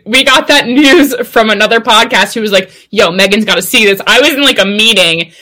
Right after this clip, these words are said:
and I came out, and I had, like, texts from Shannon, Twitter D Ms from Alex, and I'm like,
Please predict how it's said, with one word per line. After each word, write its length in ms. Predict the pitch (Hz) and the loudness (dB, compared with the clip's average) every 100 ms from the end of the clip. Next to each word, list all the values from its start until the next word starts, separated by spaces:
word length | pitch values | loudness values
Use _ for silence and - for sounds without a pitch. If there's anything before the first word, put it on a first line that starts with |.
| _ | _
and 80 | 202 | 0
I 120 | 214 | 0
came 280 | 240 302 220 | 2 0 2
out, 220 | 214 208 175 | 2 2 2
and 80 | 202 | 2
I 120 | 196 | 2
had, 340 | 233 208 190 | 2 0 0
like, 420 | 190 196 196 - _ _ _ _ 214 | 0 0 0 -6 _ _ _ _ -6
texts 400 | 269 254 277 - | -2 -2 -4 -4
from 240 | 294 247 | -2 0
Shannon, 580 | 277 240 233 233 233 254 | 0 0 2 2 0 -2
Twitter 400 | - 254 247 262 | -2 2 4 2
D 280 | 220 240 226 220 240 233 | 0 -2 0 2 2 0
Ms 220 | 349 - | -4 -4
from 160 | 240 214 | -4 -2
Alex, 540 | 190 220 240 240 240 | 0 2 2 2 -2
and 100 | 226 | -6
I'm 120 | 220 | -4
like, 240 | 214 202 | -2 -4